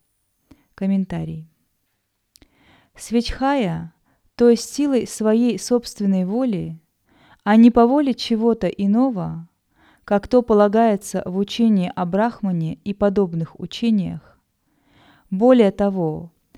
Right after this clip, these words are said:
фраза «силой своей собственной свободой воли» означает, что она порождает Вселенную единственно этой своей силой,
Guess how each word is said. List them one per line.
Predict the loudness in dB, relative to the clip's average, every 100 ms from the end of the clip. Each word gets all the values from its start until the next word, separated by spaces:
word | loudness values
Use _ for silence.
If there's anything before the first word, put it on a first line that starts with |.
| _
фраза | _ 0 4 4 2 -2 -2
«силой | -6 -2 0 0 0 -8
своей | -4 0 0 0
собственной | 0 -2 -2 -4 -2 -2
свободой | -4 -2 0 0 -2 -4
воли» | -2 -2 -2 -4 -8 -14 _ _ _ -20 _ -4
означает, | 0 4 4 2 0 0 0 -4 -8
что | -10 -4 4
она | 6 6 4
порождает | 2 2 2 2 2 0
Вселенную | -4 -2 0 2 2 2 -2 -6 -10 -16 _ _ _ _
единственно | -4 0 2 2 0 -2 0 2 2 0
этой | -2 -2 -2 -4 -6
своей | -6 -2 0 0 -4 -8
силой, | -10 -6 -4 -4 -8